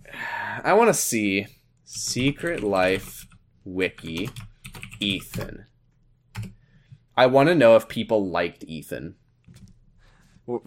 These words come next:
Speaker 2: <laughs> we are really going long, folks. Let us have this.
Speaker 1: This is an important episode.
Speaker 2: This is the
Speaker 1: Uh,
Speaker 2: second to
Speaker 1: love
Speaker 2: last
Speaker 1: him.
Speaker 2: chance. Love
Speaker 1: Fuck.
Speaker 2: him.
Speaker 1: I wanna suck his dick. I wanna have sex with him. Is, is so hot and sexy. Why did
Speaker 2: Wait,
Speaker 1: Kathy
Speaker 2: wait, wait,
Speaker 1: leave
Speaker 2: wait,
Speaker 1: him?
Speaker 2: wait, wait, wait,
Speaker 1: I would
Speaker 2: wait, wait.
Speaker 1: jump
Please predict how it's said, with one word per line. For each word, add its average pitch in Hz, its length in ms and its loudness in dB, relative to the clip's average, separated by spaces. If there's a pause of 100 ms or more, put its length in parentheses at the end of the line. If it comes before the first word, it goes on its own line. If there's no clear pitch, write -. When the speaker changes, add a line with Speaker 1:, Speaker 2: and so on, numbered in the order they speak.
(180)
Speaker 2:
<laughs> - 60 -
we 233 120 6
are 170 120 6
really 180 300 8
going 143 280 4
long, 117 260 4
folks. - 600 -2
Let 131 200 4
us 156 120 2
have 104 280 0
this. - 380 -12
Speaker 1:
This 139 160 0
is 160 80 0
an 156 80 4
important 123 380 2
episode. - 360 -4
Speaker 2:
This 123 120 -6
is 139 60 -4
the 120 60 4
Speaker 1:
Uh, 104 120 8
Speaker 2:
second 101 260 6
to - 80 2
Speaker 1:
love 143 220 10
Speaker 2:
last - 40 -8
Speaker 1:
him. 90 280 -4
Speaker 2:
chance. - 240 -14 (1120)
Love 117 320 6
Speaker 1:
Fuck. 90 100 -6
Speaker 2:
him. 90 120 -18 (380)
Speaker 1:
I 110 100 4
wanna 131 240 2
suck 123 300 2
his 120 180 0
dick. 98 460 -2 (260)
I 107 100 6
wanna 127 240 4
have 143 180 4
sex 131 320 2
with 123 140 0
him. 127 220 2
Is, 131 280 0
is 127 240 0
so 135 240 4
hot 123 280 4
and 120 120 0
sexy. 120 420 0
Why 107 200 4
did 117 80 4
Speaker 2:
Wait, 262 160 12
Speaker 1:
Kathy 240 140 6
Speaker 2:
wait, 294 120 12
wait, - 20 12
Speaker 1:
leave - 20 12
Speaker 2:
wait, 277 380 12
Speaker 1:
him? 262 60 12
Speaker 2:
wait, 254 60 12
wait, 247 380 12
wait, 226 100 12
Speaker 1:
I 220 60 12
would 208 140 10
Speaker 2:
wait, 185 60 10
wait. 165 80 10
Speaker 1:
jump 123 220 6